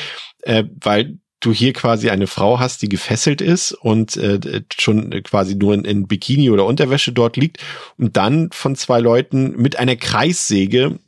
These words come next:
durch den Unterleib durch zerteilt wird. Und das ist wahrscheinlich, ich würde mal behaupten, das ist der Grund, warum der Film nicht durch die F S K gekommen ist. Ähm, ich will sogar fast sagen, bei aller Geschmacklosigkeit dieser Szene ist es vermutlich sogar das Highlight des Films,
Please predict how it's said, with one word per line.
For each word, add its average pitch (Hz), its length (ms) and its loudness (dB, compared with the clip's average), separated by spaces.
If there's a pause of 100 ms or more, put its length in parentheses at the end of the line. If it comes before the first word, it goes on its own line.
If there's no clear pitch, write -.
durch 185 200 2
den 165 160 0
Unterleib 151 540 2
durch 160 480 0
zerteilt 113 580 -2
wird. 85 320 0
Und 95 300 -4
das 101 200 -2
ist - 120 -6
wahrscheinlich, 107 420 -2
ich - 140 -6
würde 117 160 4
mal 117 100 4
behaupten, 113 340 0
das 107 140 0
ist - 140 -6
der 98 60 2
Grund, 113 280 0
warum 107 260 2
der 101 120 2
Film 113 340 0 (480)
nicht 110 320 2
durch 175 120 4
die - 160 0
F 139 120 0
S 143 140 -2
K 135 200 -2
gekommen 147 420 -2
ist. - 280 -2 (480)
Ähm, 117 400 0
ich 120 200 0
will 170 100 4
sogar 165 160 2
fast - 300 -2
sagen, 139 280 2
bei 123 140 0
aller 156 220 4
Geschmacklosigkeit 120 840 -2
dieser 107 120 0
Szene 117 280 0
ist - 220 -2
es 143 100 0
vermutlich 143 500 0
sogar 113 200 2
das - 240 -4
Highlight 156 400 0
des 160 100 0
Films, 185 440 0